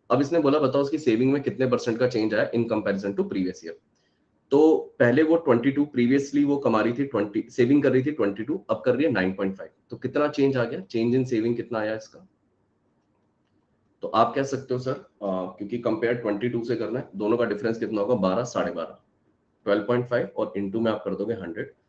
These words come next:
और क्योंकि I guess option काफी close थे, है ना?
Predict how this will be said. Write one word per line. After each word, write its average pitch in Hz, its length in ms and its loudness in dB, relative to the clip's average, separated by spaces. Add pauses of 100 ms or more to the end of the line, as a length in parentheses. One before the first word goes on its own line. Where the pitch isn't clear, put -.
(340)
और 127 180 6
क्योंकि 151 340 6
I 131 160 8
guess 214 220 2
option - 360 6
काफी 165 220 8
close 131 420 4
थे, 104 60 0
है 101 80 0
ना? - 200 0